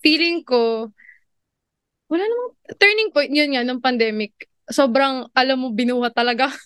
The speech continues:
<laughs> Binuhat ni Lance ang friendship na to nung pandemic. <laughs> Like,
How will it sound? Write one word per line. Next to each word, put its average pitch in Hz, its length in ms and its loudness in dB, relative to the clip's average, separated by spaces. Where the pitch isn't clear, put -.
<laughs> - 280 -6
Binuhat 349 360 4
ni 330 80 0
Lance 330 180 0
ang 302 140 -2
friendship 285 320 -2
na 233 160 -2
to 202 240 -4
nung 269 200 0
pandemic. 262 560 2
<laughs> - 320 -14
Like, 269 320 2